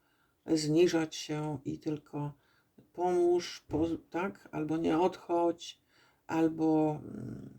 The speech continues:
no, takie wewnętrzne poczucie możemy mieć gdzieś tam w ciągu dnia, nie, nie cały dzień, ale może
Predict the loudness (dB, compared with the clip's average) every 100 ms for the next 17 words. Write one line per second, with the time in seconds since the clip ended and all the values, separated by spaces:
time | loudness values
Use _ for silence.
0 | -20 -20 _ _ _ _ _ _ _ _
1 | _ -12 -12 -12 -12 -14 _ _ _ _
2 | _ _ -14 -4 0 2 2 2 0 -2
3 | -10 -10 -8 -8 -8 -10 -14 -16 -16 -10
4 | -8 -6 -4 -2 -2 -2 0 -2 -6 -20
5 | _ _ _ _ _ -14 2 4 4 2
6 | -4 -6 -8 -8 -8 -8 -8 -2 2 2
7 | 0 -4 -4 -2 -2 0 -2 2 2 2
8 | -2 -2 -4 -6 -6 -6 -6